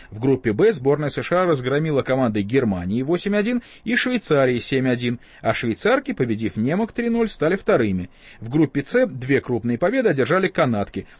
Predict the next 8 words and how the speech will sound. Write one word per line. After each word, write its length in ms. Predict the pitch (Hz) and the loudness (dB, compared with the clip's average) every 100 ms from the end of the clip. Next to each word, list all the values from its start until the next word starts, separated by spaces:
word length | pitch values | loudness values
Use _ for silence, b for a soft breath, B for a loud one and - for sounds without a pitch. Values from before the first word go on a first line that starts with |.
| - | -4
над 180 | 123 123 | -2 0
россиянками 640 | 123 131 127 170 190 214 | -2 0 0 0 0 -2
восемь 380 | 208 226 226 226 | 0 0 0 0
один 280 | 214 240 233 B | 0 -2 -6 B
и 100 | 262 | -6
китаянками 720 | 262 233 139 113 117 107 110 113 | -4 0 2 2 2 0 -2 0
одиннадцать 540 | 107 110 156 160 135 | 0 -2 -2 -2 -2
ноль. 260 | 98 92 | -2 -4